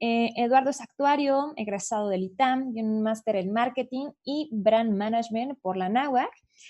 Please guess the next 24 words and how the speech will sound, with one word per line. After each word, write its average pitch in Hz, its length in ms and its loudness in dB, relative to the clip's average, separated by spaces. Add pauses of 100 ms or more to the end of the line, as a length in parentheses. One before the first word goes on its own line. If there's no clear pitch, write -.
(200)
y 311 220 -2
distintos 262 420 -2
diplomados 262 800 0
en 240 360 0
minería 208 360 2
de 214 140 2
datos, 233 520 2
data 202 320 -2
science 240 600 0
y 254 300 -6
machine 220 580 -2
learning 220 540 -2
por 262 220 2
universidades 226 640 0
de 214 100 -2
gran 214 240 2
prestigio 254 600 -2 (300)
como 330 340 4 (100)
el 285 360 -2 (180)
Tecnológico 196 580 -2
de 220 80 0
Monterrey, 285 720 0
el 190 120 -4
itam, 254 440 0